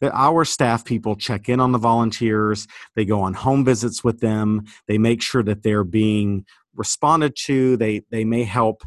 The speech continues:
navigate the system with social workers, with attorneys, and then they help support them in court by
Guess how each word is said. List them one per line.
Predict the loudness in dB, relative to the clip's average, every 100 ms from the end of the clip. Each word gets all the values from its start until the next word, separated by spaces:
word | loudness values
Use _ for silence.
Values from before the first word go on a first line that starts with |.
| -20 _ _
navigate | 0 0 0 0 0 0
the | -4
system | -4 -2 -2 0 0 0 -2 -2 -2
with | -2 -8 _
social | -8 -2 -2 0 0
workers, | 2 0 2 0 0
with | -6 -6
attorneys, | -10 -2 2 2 2 0 -2 -8 -16 -6
and | 0
then | 2
they | 2 2
help | 0 0
support | -6 -4 0 0
them | 0 -4
in | -4
court | 0 0 2 0 0
by | -4 -4